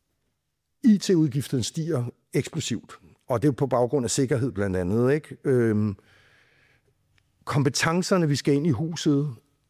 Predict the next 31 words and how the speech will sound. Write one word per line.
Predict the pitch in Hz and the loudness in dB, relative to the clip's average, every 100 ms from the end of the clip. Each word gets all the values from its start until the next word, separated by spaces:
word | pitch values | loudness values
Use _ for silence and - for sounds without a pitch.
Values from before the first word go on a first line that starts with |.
| _ _ _ | _ _ _
er | 139 | -2
nogle | 135 120 | 0 0
andre, | 120 131 156 143 - _ _ _ _ - | 0 -2 -2 -4 -8 _ _ _ _ -6
eller | 123 | -2
vi | 110 | -2
skal | 110 131 | 0 0
have | 131 | 2
nogle | 143 | 4
nye | 139 156 | 4 2
kompetencer | - 123 117 120 120 131 | 0 -2 -2 -4 -2 0
ind. | 113 110 - - - _ _ - | -2 -2 -8 -20 -20 _ _ -2
Alt | 196 214 - | -2 0 -2
det | 160 - | -2 2
gør, | 127 127 147 - | 0 0 -2 -4
at | 135 - | -4 -2
der | |
bliver | 120 123 131 | -4 -2 -2
simpelthen | - 180 151 139 | -2 0 2 2
nødt | 156 | 2
til | - | 0
at | 147 | -2
blive | 151 | 0
lavet | 123 117 147 | 0 2 0
et | 131 | 0
råderum | 120 143 202 190 123 110 _ _ _ _ _ | 2 4 4 2 -2 -2 _ _ _ _ _
fremadrettet, | - 135 123 139 101 101 107 104 95 - - | -8 -6 -2 -2 -2 -6 -8 -8 -10 -18 -10
og | 131 - | -6 0
derfor | 214 139 175 | 2 2 -2
kommer | - 117 135 | -2 0 0
afskedelserne, | 107 107 - - 110 110 98 | 0 0 -2 -2 -2 -6 -4
ikke? | 131 | -2